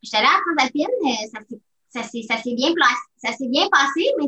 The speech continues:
tu sais, tu regardes des photos de ma face, euh, à la première journée, puis des photos de ma face à la, <laughs> à la sixième journée,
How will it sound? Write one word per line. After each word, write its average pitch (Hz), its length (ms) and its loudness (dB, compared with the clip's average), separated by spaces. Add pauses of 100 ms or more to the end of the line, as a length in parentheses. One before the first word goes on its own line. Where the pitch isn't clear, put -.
tu 339 80 0
sais, 349 80 -4
tu 294 60 0
regardes 277 280 2
des 294 120 0
photos 302 280 -4
de 311 60 -6
ma 254 160 4
face, 285 360 2
euh, 277 40 -4
à 233 240 4
la 226 160 4
première 262 260 2
journée, 269 380 0
puis 285 80 -8
des 254 160 -6
photos 285 240 -6
de 277 60 -2
ma 240 180 2
face 277 240 2
à 254 80 2
la, 254 580 0
<laughs> - 420 -6
à 277 140 6
la - 80 2
sixième 320 380 2
journée, 294 300 4